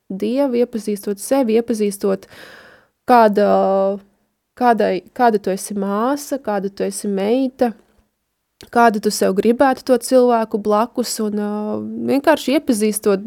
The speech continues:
savas īpašības un, un, un kā tu vēlētos varbūt redzēt šīs attiecības un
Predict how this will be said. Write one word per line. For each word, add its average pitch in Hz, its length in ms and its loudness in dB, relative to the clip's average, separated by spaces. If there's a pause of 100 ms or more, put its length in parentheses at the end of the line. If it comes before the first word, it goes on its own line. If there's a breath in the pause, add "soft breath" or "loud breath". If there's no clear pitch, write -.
(120)
savas 247 480 2
īpašības 247 800 -2
un, 226 160 -2 (920 loud breath)
un, 240 180 2
un 240 160 2
kā 269 180 6
tu 226 120 -2
vēlētos 233 580 4
varbūt 226 340 -2
redzēt 233 320 2
šīs 196 240 -4
attiecības 226 800 -2
un 214 140 -6